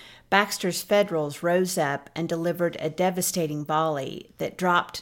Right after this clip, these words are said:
North Carolinians by the hundreds. Taken completely by surprise, those who survived that first murderous blast simply fell to the ground,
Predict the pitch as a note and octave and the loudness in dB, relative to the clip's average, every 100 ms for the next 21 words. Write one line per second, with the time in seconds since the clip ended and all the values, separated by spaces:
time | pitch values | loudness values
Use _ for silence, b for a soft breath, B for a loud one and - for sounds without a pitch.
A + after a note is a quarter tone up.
0 | _ F3+ F#3 F#3 - F#3+ E3 F3 F#3 D3+ | _ -2 -2 -2 -2 -2 0 0 0 -2
1 | C3 - - C#3+ D3 D3+ E3+ D#3 C#3 - | -6 -8 -6 -6 -6 -4 -4 -2 -4 -6
2 | - - - _ _ B B B B B | -8 -12 -12 _ _ B B B B B
3 | B - G#3 G3 A3 F3 F#3+ F3+ - G#3+ | B -2 2 2 2 0 0 -2 2 2
4 | F#3 F3+ E3+ E3 - - - G3+ F#3 D3 | 2 0 2 0 -2 -6 -2 2 2 2
5 | C#3 - - _ - F#3 G3 G3 - F#3 | -2 -6 -12 _ -2 2 4 2 0 -2
6 | F3 F3+ E3 F3+ F3+ E3 D#3+ - - G3+ | -2 -4 2 4 4 2 0 -2 0 2
7 | G3 F#3 - - E3+ F3+ F3+ E3 D#3 - | 4 2 -4 -6 -2 -2 0 0 0 -2
8 | F3 E3+ D#3 C3+ - - - A3 G#3 F#3 | 2 4 4 2 -2 -8 -6 -4 -2 -4
9 | E3 G3 F#3+ F#3 - D3+ E3+ F3 D#3+ C3+ | -2 2 2 0 -6 -6 -2 0 0 -2
10 | - | -8